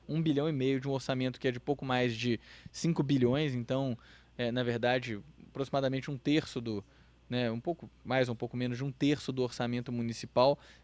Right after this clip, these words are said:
vai pra, pra área da saúde e, sem dúvida nenhuma, então, se trata de um, de um, de um gigante que precisa ser observado com muito cuidado. É, é uma tarefa que a gente vai compartilhar com a coordenador-, com a da Coordenadoria de Apoio às Comissões,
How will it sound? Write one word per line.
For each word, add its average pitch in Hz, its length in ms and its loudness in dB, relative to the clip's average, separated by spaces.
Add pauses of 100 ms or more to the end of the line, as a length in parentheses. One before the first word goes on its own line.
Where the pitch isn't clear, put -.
(120)
vai 135 460 8 (160)
pra, 131 400 4
pra 127 160 0
área 123 160 4
da 117 100 2
saúde 131 540 0 (320)
e, 139 80 0
sem 185 160 2
dúvida 147 260 4
nenhuma, 139 380 0
então, 123 640 -2
se 123 160 -8
trata 120 380 0
de 127 100 -6
um, 113 240 -4 (640)
de 120 80 -8
um, 120 80 -4
de 117 100 -2
um 135 60 2
gigante 131 500 0
que - 80 -10
precisa 135 380 -4
ser 127 160 -6
observado 123 480 -4
com - 140 -10
muito 127 340 -4
cuidado. 123 380 0 (340)
É, 127 60 4
é 139 240 4
uma 139 480 4
tarefa 131 420 2
que - 80 -4
a 139 40 0
gente 135 100 -6
vai 139 100 4
compartilhar 131 560 0
com - 80 -4
a 123 40 -6
coordenador-, 113 600 -2
com 120 120 -2
a 110 40 2
da 107 240 0
Coordenadoria 120 560 2
de 123 80 -2
Apoio 110 260 0
às 107 80 -4
Comissões, 156 480 -2